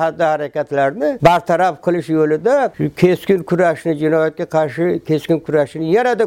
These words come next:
kuchaytirishlarining talabini qo'ydilar. Tojikiston jinoyat kodeksida alohida modda bor. Shu terrorizmga qarshi kurash, ekstremizmga qarshi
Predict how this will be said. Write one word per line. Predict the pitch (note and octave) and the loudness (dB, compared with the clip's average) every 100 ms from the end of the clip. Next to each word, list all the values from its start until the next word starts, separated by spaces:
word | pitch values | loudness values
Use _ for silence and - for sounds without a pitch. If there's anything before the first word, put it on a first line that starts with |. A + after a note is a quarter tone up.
| - | -4
kuchaytirishlarining | - D#3 C#3+ C#3+ B2+ D3 C#3 C#3 D3+ E3+ | -4 -4 -4 -8 -4 -2 -2 -2 -6 -4
talabini | C3+ B2+ A#2+ B2+ - | -2 0 -2 -6 -4
qo'ydilar. | B2 G#2+ G2+ F#2 - F3 | -4 -4 -10 -12 -2 0
Tojikiston | F3 D#3+ D#3 - G3+ G#3 F#3 - | 0 -2 -6 -2 0 0 0 2
jinoyat | D#3+ E3+ G3 G3 - | 4 4 2 0 0
kodeksida | F3+ E3 E3 - E3+ G#3 G3 | 0 0 -2 -2 -2 0 2
alohida | G3+ A3 F3 G#3 | 2 0 0 -2
modda | F#3+ F#3 F3+ E3+ F#3 A3 | -2 0 -2 -2 -2 0
bor. | A#3+ G#3+ C#3+ - - | 0 -2 -4 -12 -6
Shu | G3+ D#3 - | -6 -6 -2
terrorizmga | E3 E3+ E3 E3 G3+ F#3 F#3 F#3+ - | 2 2 2 2 0 0 -2 -2 0
qarshi | D#3 D3 F3+ E3+ | 0 0 -4 -6
kurash, | - D3 D3 B2+ - D3+ | -2 0 0 0 2 2
ekstremizmga | - - E3+ F3+ G3 F#3 F#3 E3+ E3 | 2 0 2 2 2 2 2 2 2
qarshi | D#3+ - | 0 -2